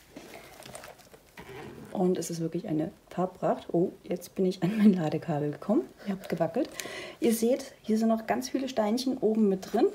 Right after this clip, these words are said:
Das sind alles noch Zugetüten. Ähm, einige Tüten, da war so viel drin, das habe ich gar nicht alles in ein Döschen bekommen. Diese Steinchen habe ich dann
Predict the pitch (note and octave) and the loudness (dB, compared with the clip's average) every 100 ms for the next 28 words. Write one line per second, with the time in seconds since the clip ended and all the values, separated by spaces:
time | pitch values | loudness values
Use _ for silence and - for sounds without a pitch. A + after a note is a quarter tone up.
0 | - - - - - G3+ G3 G3+ G3+ - | -2 -12 -4 -4 -2 0 2 2 2 -4
1 | - - - F3+ F3 - - C#4 G3+ - | -12 -16 -2 -2 -2 -6 -2 0 0 0
2 | F3+ - D4+ - - - - - - - | -2 0 -2 -2 -10 -12 -10 -12 -14 -4
3 | G#3 G#3 G3 G3+ G3+ G#3 G#3+ - - - | 2 4 4 2 2 2 -2 -8 -20 -20
4 | - - - - - - F#3 G#3 A#3+ A#3+ | -20 -20 -20 -20 -20 -4 4 6 6 4
5 | - A3+ B3 B3+ F#3+ F#3 G#3 A3 G#3+ G3+ | 0 2 6 6 6 4 4 8 6 6
6 | G3+ A3 A3+ G3+ G3 G3+ G#3 G3+ A3 - | 4 4 4 0 -2 -4 -4 -4 -2 0
7 | F#3 A3+ - G3+ A3 - F#3 F#3+ F#3 F#3 | 2 2 2 4 4 4 6 6 6 4
8 | G3+ - E3+ D#3+ - D#3+ A3 B3+ - - | 4 2 2 2 0 2 2 0 -10 -16
9 | - - - - - - - A#3 D4 - | -12 -10 -12 -14 -20 -16 -4 0 0 6
10 | B3+ C4 C4 G3+ F#3 G#3 A3+ F#3+ F#3+ F#3+ | 8 8 6 2 2 2 0 0 0 -2
11 | - F3 F#3 | 2 4 4